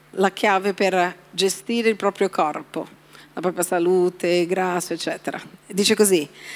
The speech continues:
"Se uno non sbaglia nel parlare, è un uomo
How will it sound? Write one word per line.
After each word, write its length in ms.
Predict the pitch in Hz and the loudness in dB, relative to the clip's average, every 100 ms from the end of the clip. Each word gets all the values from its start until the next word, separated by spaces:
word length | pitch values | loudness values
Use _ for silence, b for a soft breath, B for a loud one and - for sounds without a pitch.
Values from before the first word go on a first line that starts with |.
| B | B
"Se 380 | - - - 220 | -8 -6 4 6
uno 480 | 226 254 302 302 294 | 8 6 6 6 4
non 360 | 269 214 196 190 | 4 4 4 2
sbaglia 680 | 175 180 220 247 254 226 | 2 2 2 2 2 0
nel 300 | 208 190 185 | 2 4 2
parlare, 1080 | - 185 170 160 180 180 190 220 220 233 254 B B B _ | 2 0 2 0 4 4 4 4 4 2 -2 B B B _
è 140 | 190 | 0
un 280 | 190 185 180 | 2 2 2
uomo 640 | 190 208 226 247 247 254 | 4 6 6 4 0 -2